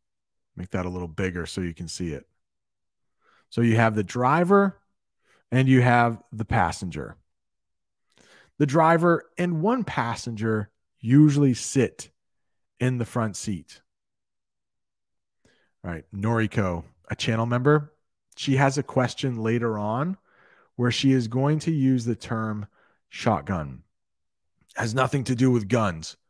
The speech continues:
Please, YouTube, don't make me stop my lesson. Has nothing to do with guns. Shotgun. Let's take a look at this.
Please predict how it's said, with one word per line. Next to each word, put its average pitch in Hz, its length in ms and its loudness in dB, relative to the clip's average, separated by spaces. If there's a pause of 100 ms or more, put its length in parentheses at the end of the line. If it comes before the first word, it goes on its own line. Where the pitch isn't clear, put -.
(220)
Please, 131 400 2 (420)
YouTube, 123 460 0 (1600)
don't 117 200 -2
make 123 180 -2
me 113 80 -4
stop 110 320 -2
my 110 140 -2
lesson. 87 460 -6 (160)
Has 120 180 -4
nothing 147 300 2
to 147 100 0
do 139 160 4
with 117 180 0
guns. 101 500 -4 (2000)
Shotgun. 85 680 0 (720)
Let's - 140 -20
take 123 180 2
a 117 60 2
look 107 180 0
at 85 80 -4
this. 90 400 -6